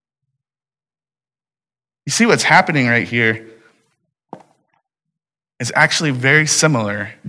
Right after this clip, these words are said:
to what God intended at the very beginning of all things, isn't it? My wife, uh, we were just talking about, she had a friend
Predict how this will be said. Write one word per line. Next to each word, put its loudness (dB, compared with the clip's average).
to -10
what -6
God 4
intended -4
at -14
the -8
very -2
beginning -8
of -16
all -14
things, -18
isn't -8
it? -10
My 2
wife, 4
uh, 4
we -2
were -2
just -6
talking 0
about, -2
she -8
had 0
a -6
friend 0